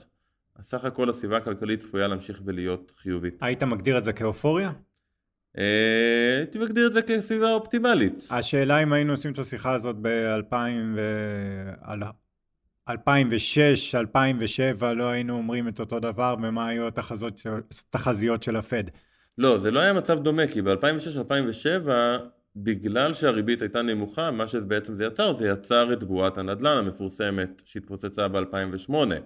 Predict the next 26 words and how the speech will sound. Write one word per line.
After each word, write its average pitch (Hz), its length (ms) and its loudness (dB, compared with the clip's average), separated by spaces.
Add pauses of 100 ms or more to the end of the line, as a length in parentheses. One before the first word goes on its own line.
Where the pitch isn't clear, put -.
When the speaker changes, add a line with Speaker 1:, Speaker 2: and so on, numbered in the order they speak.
(480)
Speaker 1:
עכשיו, 90 360 -4
הכתובת 202 580 -2
של 196 100 0
בועת 147 300 2
הנדלן 120 600 2
אז 120 400 0 (180)
בגדול 104 480 0
הייתה 104 200 2
על 95 80 0
הקיר. 98 340 0 (420)
אני 92 120 -8
אומר 113 180 -4
את 110 60 -4
זה, 113 560 0
לא 117 160 0
שאני 120 260 -4
חזיתי 117 380 -4
אותה, 151 220 -4
אני 98 160 -4
לא 104 180 0
הייתי, 104 500 -2
אה, 92 400 -6
אז, 101 160 -4
אה, 101 120 0
פעיל 104 260 -4
בשוק, 104 520 -2